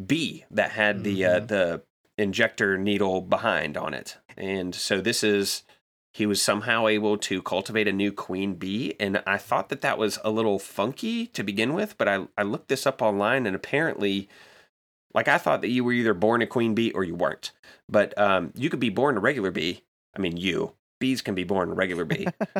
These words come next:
Speaker 1: Uh, and then bees can selectively feed them sp-, uh, what, what they call, uh, royal jelly. And that will ensure that the larvae that gets that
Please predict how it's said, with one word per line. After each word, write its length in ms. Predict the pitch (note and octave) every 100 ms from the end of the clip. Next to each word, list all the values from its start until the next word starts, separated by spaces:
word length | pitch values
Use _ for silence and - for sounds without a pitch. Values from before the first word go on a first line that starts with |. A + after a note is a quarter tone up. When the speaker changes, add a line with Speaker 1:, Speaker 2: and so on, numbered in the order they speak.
| -
Speaker 1:
Uh, 260 | G3 F#2 C4
and 160 | A2 G#2+
then 300 | G#2 G#2+ G2+ - G2+
bees 300 | B2+ D#3 C#3
can 200 | C#3 A2
selectively 800 | - - G2 G#2 - G#2+ G#2 G2
feed 380 | - C#3 C#3+
them 460 | G#2+ G2 G2 F#2 F2+ - _ _ _ _ -
sp-, 240 | - - -
uh, 280 | G#2+ F#2 C#2
what, 380 | - A2 - E2
what 140 | A2
they 80 | G#2+
call, 480 | - G#2+ G#2+ G2 -
uh, 200 | F#2+ F2+
royal 360 | F#2+ G2+ A2 G2
jelly. 500 | E2+ F2 F2+ C#3+ - _ _ _
And 120 | G2+ G#2
that 140 | -
will 320 | G#2+ F#2+ F#2 _ _ -
ensure 540 | G2+ F#2+ C#3 C#3+ A2+
that 320 | G2+ G2 - -
the 140 | F2+
larvae 360 | G2+ G#2 G#2+ G2+
that 240 | G2 F2
gets 220 | - B2+ -
that 280 | F2+ E2+